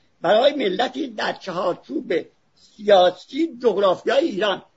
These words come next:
برای اینکه وقتی اون می‌خواد امت اسلامی رو پیش ببره، مردم چه حقی دارن که بگن پول رو در سوریه خرج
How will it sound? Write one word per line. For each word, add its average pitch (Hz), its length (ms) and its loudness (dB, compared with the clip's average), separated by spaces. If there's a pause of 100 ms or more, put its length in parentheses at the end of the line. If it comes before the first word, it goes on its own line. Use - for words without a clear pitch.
(220)
برای 208 180 0
اینکه 196 220 -8
وقتی 202 380 -4
اون 220 180 -6
می‌خواد 196 420 -4
امت 214 500 0
اسلامی 226 460 -2
رو 185 80 0
پیش 165 280 -10
ببره، - 460 -2 (680)
مردم 226 420 0
چه - 140 -12
حقی 294 480 -6
دارن 220 300 2
که 208 120 -10
بگن 196 300 -2
پول 196 300 -12
رو 160 80 -6
در 190 180 0
سوریه 190 420 -6
خرج 220 260 -6